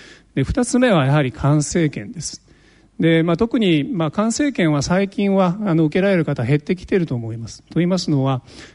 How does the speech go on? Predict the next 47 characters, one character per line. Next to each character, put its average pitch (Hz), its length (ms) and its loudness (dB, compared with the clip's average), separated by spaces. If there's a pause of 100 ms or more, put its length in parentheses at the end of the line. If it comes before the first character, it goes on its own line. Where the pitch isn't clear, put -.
ま - 80 0
あ、 139 40 2
比 - 80 -4
較 208 160 0
的、 196 580 -2
ま 156 140 2
あ、 - 20 2
他 151 240 2
の 190 100 0
検 202 240 0
査 196 100 2
で 151 60 0
も 127 160 -2
肝 151 220 0 (540)
硬 170 220 2
変 127 200 -4
と - 100 -8
い 135 80 0
う 131 80 -2
よ 160 160 -4
う - 20 -8
な 101 80 -8
診 156 280 2
断 151 160 2
が 143 80 -2
可 170 160 -2
能 190 140 2
に 185 120 0
な 202 120 0
っ 202 40 -8
て 160 100 -2
き 131 120 -4
た 123 120 -4
と - 140 -8
い - 20 -2
う 127 40 -2
側 135 260 -2
面 135 100 0
は 123 60 -4
実 135 260 -4
は 139 120 0
あ 165 40 2
る 147 100 0
ん 127 60 -4
で 107 100 -10
す - 120 -10
が、 135 180 0